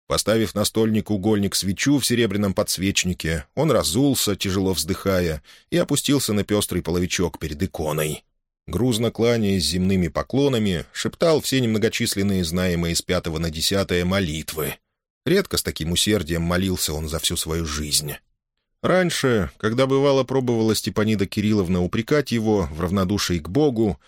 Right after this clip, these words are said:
он огрызался решительно и зло. "Пускай дураки на лбу шишки набивают, им все равно больше нечего делать. А у меня, слава Богу, забот хватает". Вспомни, если мозги не заплыли жиром, старую пословицу:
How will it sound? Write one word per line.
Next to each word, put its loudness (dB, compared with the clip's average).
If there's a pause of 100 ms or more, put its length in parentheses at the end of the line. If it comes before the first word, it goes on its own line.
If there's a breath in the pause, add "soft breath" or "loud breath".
(180 soft breath)
он 2
огрызался 2
решительно 0
и 0
зло. 0 (720)
"Пускай 2
дураки 2
на 2
лбу 2
шишки 0
набивают, 0
им -2
все 4
равно 2
больше 2
нечего -2
делать. -2 (380 loud breath)
А -2
у 0
меня, 2
слава -2
Богу, -2
забот 2
хватает". -2 (380)
Вспомни, 2
если 0
мозги 2
не 0
заплыли 2
жиром, 2
старую 2
пословицу: 0